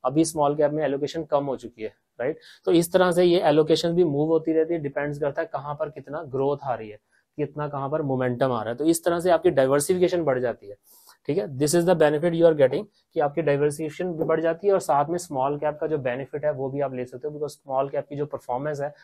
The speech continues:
वो बहुत हाई होती है, पर लार्ज कैप में रिस्क कम होता है, परफॉर्मेंस चाहे कम होती है।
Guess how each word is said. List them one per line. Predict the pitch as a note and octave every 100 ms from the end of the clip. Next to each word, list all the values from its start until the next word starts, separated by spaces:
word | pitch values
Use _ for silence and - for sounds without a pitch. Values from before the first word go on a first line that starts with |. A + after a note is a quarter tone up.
| _ -
वो | C#3
बहुत | D3 D3
हाई | B2 C3
होती | C#3+ B2+ C#3
है, | C#3+
पर | D3
लार्ज | C3+ A#2+ B2 C#3
कैप | C#3+ C#3
में | D3
रिस्क | B2 C#3+ -
कम | C#3
होता | C3+ C3 D3+
है, | C#3+
परफॉर्मेंस | B2+ B2 C3+ C#3
चाहे | C3+ B2+
कम | B2
होती | A#2+ A2
है। | G#2+